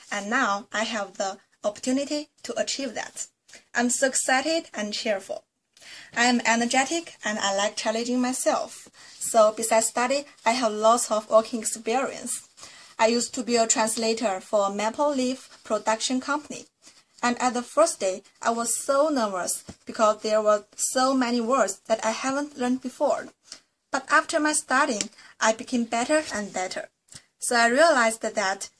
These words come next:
difficulty can make people progress. Another job is a foreign tutor. My student comes from California, and I taught her Chinese.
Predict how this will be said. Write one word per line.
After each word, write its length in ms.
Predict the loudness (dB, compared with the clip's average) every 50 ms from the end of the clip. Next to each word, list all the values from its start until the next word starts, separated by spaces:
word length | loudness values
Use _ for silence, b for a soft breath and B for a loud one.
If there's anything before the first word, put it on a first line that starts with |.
| _ -10
difficulty 600 | -10 -8 -6 -6 -2 -2 -2 -2 -2 -6 -10 -10 -6
can 180 | -6 -4 -4
make 160 | -4 -6 -8
people 320 | -8 -10 -8 -4 -4 -4 -4
progress. 640 | -6 -6 -6 -6 -4 -4 -4 -4 -4 -6 -8 -8 -10 _ _ _ b b b b b b b b b b b -2
Another 440 | 0 2 4 4 6 6 6 4 4
job 360 | 4 6 6 6 6 6 4
is 160 | 0 -2 -2
a 60 | -4 -6
foreign 420 | -6 -4 -2 -2 -2 -2 -4 -4
tutor. 400 | -6 -8 -8 -8 -8 -8 -10 -10 _ _ B B B B B B B _
My 140 | -2 -2
student 560 | -2 -2 -2 -4 0 2 2 0 0 -4 -10 -6
comes 280 | -4 -4 -2 -2 -4 -8
from 340 | -4 0 0 0 0 -2 -4
California, 720 | -4 -2 -2 -4 -4 -4 -4 -2 -2 -2 -2 -4 -6 -8 B B B B _
and 160 | -4 -2 -2
I 120 | -2 -4 -4
taught 260 | -4 -4 -6 -6 -4
her 160 | -6 -8 -6
Chinese. 580 | -4 -4 -4 -2 -2 -2 -2 -4 -6 -8 -12